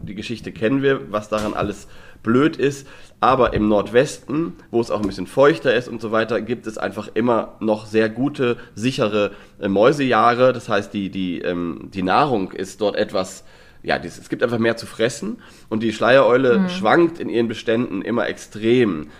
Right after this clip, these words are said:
Speaker 1: Man hat das in der Schule in Ökologie auch mal gelernt vor hundert Jahren, diese, diese Mäusejahre und Eulenjahre, ne, diese Abhängigkeiten davon. Ich weiß nicht, ob du dich daran erinnerst. Das ist bei Eulen ganz, ähm, ganz extrem so. Und deswegen,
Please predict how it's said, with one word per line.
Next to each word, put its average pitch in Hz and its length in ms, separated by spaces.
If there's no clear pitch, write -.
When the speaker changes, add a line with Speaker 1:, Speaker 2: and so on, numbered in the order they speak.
Speaker 1:
Man 101 140
hat 123 120
das 113 140
in - 160
der 101 100
Schule 139 340
in 90 140
Ökologie 104 540
auch 92 120
mal 95 180
gelernt 95 380
vor 85 120
hundert 87 280
Jahren, 82 240
diese, 87 280
diese 95 160
Mäusejahre 92 760
und - 200
Eulenjahre, 80 720
ne, 147 120
diese 117 280
Abhängigkeiten 92 720
davon. 80 380
Ich - 60
weiß 107 200
nicht, 104 120
ob - 100
du 107 80
dich 98 120
daran 90 200
erinnerst. 90 520
Das 98 140
ist 123 140
bei 98 160
Eulen 120 320
ganz, 107 380
ähm, 98 420
ganz 107 220
extrem 104 500
so. 160 280
Und 104 120
deswegen, 123 800